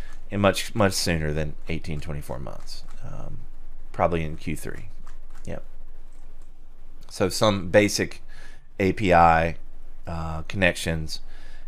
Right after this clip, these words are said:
You won't be able to do every single thing that you can do in the application, of course. That would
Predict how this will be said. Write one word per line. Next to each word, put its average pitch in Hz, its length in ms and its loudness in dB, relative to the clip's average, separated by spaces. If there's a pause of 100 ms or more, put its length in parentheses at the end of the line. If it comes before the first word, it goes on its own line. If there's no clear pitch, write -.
You 92 140 2
won't 95 160 4
be 92 80 4
able 87 100 6
to 85 60 4
do 87 220 0
every 90 260 2
single 85 260 0
thing 85 260 0
that 80 160 -4
you 90 40 -4
can 82 160 -2
do 85 120 2
in 82 60 0
the 82 100 0
application, 87 500 0
of 78 80 -4
course. 90 400 0
That - 240 -4
would 78 180 -4